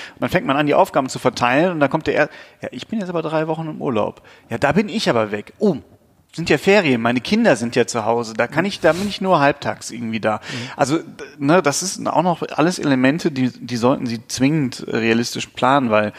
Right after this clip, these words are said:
Speaker 1: sie sind halt Teil dieser, dieser Dienstleistung und
Speaker 2: Ganz
Speaker 1: das
Speaker 2: genau.
Speaker 1: kann der, der Dienstleister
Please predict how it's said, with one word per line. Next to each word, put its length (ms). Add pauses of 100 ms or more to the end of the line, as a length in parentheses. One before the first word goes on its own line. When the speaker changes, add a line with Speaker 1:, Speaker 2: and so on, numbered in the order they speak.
(680)
Speaker 1:
sie 100
sind 280
halt 220
Teil 360
dieser, 420
dieser 280
Dienstleistung 840
und 160
Speaker 2:
Ganz 160
Speaker 1:
das 40
Speaker 2:
genau. 260
Speaker 1:
kann 340
der, 480
der 440
Dienstleister 1000